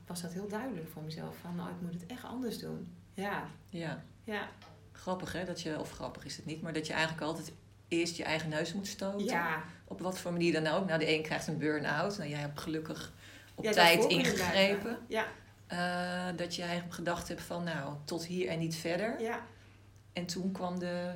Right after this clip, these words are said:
Speaker 2: het verlangen van, ik ga voor mezelf starten.
Speaker 1: Ja, en ik vond het doodeng. Maar ook wel echt, ja, ja, beste keuze geweest die ik kon maken. Ja. Ja.
Speaker 2: Vertel wat meer.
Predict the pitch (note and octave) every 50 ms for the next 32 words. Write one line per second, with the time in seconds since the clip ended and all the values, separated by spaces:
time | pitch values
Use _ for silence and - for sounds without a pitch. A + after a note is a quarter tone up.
0 | F3+ F#3 - - - - - - F3 F3 F3 F3 F3 F3 F3 - F3 E3+ E3+ E3+
1 | - - F3 E3 - F3 E3 D#3+ D#3+ D3+ D3 D3 - - - - D3 D3 - F3+
2 | G3 A3 G#3 D#3 - - - - - - F3+ F#3 F3 - E3 E3 D#3+ D#3+ D#3+ E3
3 | D#3+ E3 - A#3+ A#3+ F3+ D#3+ D#3 - F3 E3+ D#3+ - F3+ F3+ F3+ F#3 F3+ F3+ F3+
4 | F3+ F3+ F#3 - F3+ F3+ F3+ F3 - E3+ F3 E3+ E3 D#3+ E3 D#3+ D#3 - - -
5 | - - - - G3+ - - - - - - - - - - - - F#3+ E3+ D#3
6 | D#3+ - - - F3 F#3+ F#3+ - A3 G#3+ A3 G#3+ G#3+ G#3 - - - G#3 G3+ G3+
7 | G#3 G3+ - - G3+ F#3+ - G#3 F#3+ F#3+ G3+ G#3 G3 F3+ F3 - C#3 D#3 - -
8 | - - - - - G3+ G3+ - - - - - - - - - - - - -
9 | - - - G3 E3+ D#3+ - - - - D#3+ D#3 D#3 - E3+ E3 F3+ A3+